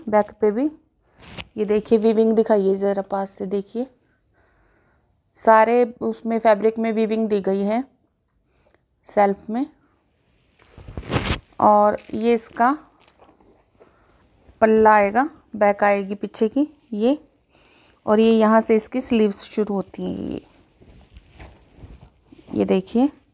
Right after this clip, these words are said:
ये इसकी स्लीव्स आएंगी, ये स्लीव्स का फैब्रिक आएगा इतना लंबा चौड़ा पूरा। और ये इसकी शॉल आएगी, स्टॉल शॉल जो भी आप कहिए,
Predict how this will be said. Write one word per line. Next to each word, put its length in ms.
ये 120
इसकी 220
स्लीव्स 400
आएंगी, 400
ये 80
स्लीव्स 400
का 140
फैब्रिक 420
आएगा 280
इतना 300
लंबा 320
चौड़ा 340
पूरा। 340
और 220
ये 240
इसकी 340
शॉल 300
आएगी, 380
स्टॉल 540
शॉल 380
जो 180
भी 160
आप 200
कहिए, 400